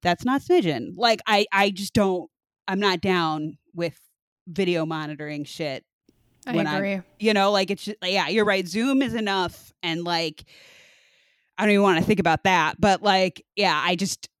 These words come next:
Speaker 1: so the idea of having a video up all night and having anybody watching you freaks me out. And then the idea of, like, stuff happening while you're <laughs> sleeping freaks me out even more. So,
Speaker 2: I
Speaker 1: yeah.
Speaker 2: agree.
Speaker 1: <laughs>
Speaker 2: I don't need to make myself more paranoid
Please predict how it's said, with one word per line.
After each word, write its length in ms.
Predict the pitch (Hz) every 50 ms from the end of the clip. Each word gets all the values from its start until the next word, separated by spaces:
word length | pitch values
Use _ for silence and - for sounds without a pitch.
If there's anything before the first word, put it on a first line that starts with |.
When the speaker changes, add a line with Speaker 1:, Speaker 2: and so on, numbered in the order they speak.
| _ _ -
Speaker 1:
so 260 | - - 240 220 208
the 180 | 196 247 240 - 226
idea 580 | 247 254 220 269 302 311 302 233 220 214 202
of 60 | 208
having 460 | 185 208 214 214 202 196 202 196 190 190
a 60 | 185
video 400 | 165 180 180 185 196 190 170 165
up 180 | 170 165 - -
all 120 | 160 156
night 220 | 156 165 160 160 -
and 120 | 156 151
having 320 | 160 175 160 151 151 139
anybody 420 | 135 147 160 175 180 202 208 240 247
watching 400 | 254 262 262 269 247 - 294 269
you 220 | 277 277 285 294
freaks 320 | 285 - 311 285 - - -
me 120 | 311 302
out. 380 | 302 302 302 311 302 294 277 - -
And 120 | - 196
then 120 | 196 202 196
the 120 | 196 196
idea 480 | 185 185 180 208 202 185 190 185 175 -
of, 260 | - 175 165 160 156
like, 280 | 165 151 151 147 143 - -
stuff 480 | - - - - - - 208 190 160 -
happening 560 | - - 196 202 262 - 381 370 381 403 403 427
while 280 | 415 403 381 381 392 392
you're 120 | 415 403
<laughs> 0 |
sleeping 680 | - - - 339 440 440 - - 415 381 415 415 403 392
freaks 240 | - 277 277 330 339
me 120 | 320 285 294
out 200 | - 277 262 285
even 240 | 277 262 302 262
more. 420 | 240 226 220 208 214 226 262 285 - _ _ - - - - _ _ _ _ _ _ _ _
So, 200 | - - - 214
Speaker 2:
I 120 | 190 175 165
Speaker 1:
yeah. 380 | 165 170 165 165 175 175 180 170 - _ _ - _ -
Speaker 2:
agree. 200 | 294 370 370 320 - - 415 403 - - -
Speaker 1:
<laughs> 580 | 269 233 - 202 - 247 - - - - 208 - - - _ _
Speaker 2:
I 140 | - 214 226
don't 140 | 226 233 240
need 160 | 240 240 208
to 60 | 240
make 200 | 226 214 208 196
myself 360 | 202 185 196 - - 180 185
more 240 | - 190 175 170 180
paranoid 760 | 180 - - 202 170 175 175 175 170 170 170 170 170 170 175